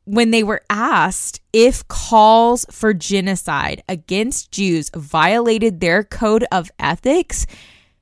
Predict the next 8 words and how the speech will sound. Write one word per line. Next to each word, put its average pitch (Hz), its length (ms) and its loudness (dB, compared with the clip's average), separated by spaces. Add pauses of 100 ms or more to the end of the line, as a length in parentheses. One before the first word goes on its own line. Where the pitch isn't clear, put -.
(260)
which 233 240 -2
states - 560 -2
that 180 260 -2
bullying 247 520 2
is 311 180 -4
not 339 220 4
<laughs> - 0 -
allowed, 277 540 2